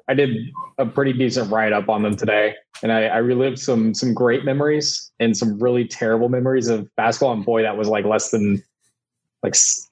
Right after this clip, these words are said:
eight months ago, which is weird to think about. Um, but yeah, I, the,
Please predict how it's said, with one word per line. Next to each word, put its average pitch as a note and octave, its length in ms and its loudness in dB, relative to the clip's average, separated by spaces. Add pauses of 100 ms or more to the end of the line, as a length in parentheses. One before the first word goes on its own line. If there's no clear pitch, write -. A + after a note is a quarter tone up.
eight A2 160 0
months G#2+ 240 -2
ago, B2 260 2 (220)
which - 160 -6
is G#2 80 -4
weird A2+ 180 2
to G2 40 -6
think A2+ 140 -2
about. C3+ 300 0 (340)
Um, G#2+ 520 -2 (580)
but C3 200 2
yeah, A#2+ 300 2
I, C#3 240 0
the, C#3+ 80 2